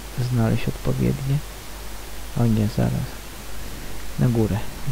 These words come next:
Sko-, trzeba zeskoczyć. Nie ma zmiłuj. Trzeba uważać, jakie skacze.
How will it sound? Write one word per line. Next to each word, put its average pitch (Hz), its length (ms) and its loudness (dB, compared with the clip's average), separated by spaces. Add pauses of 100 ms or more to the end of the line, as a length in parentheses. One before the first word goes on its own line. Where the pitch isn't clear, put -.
(520)
Sko-, - 180 0 (100)
trzeba - 180 2
zeskoczyć. - 520 0 (1500)
Nie 131 120 4
ma 123 180 6
zmiłuj. 120 440 6 (4000)
Trzeba 131 220 6
uważać, 120 360 6
jakie - 200 6
skacze. - 360 0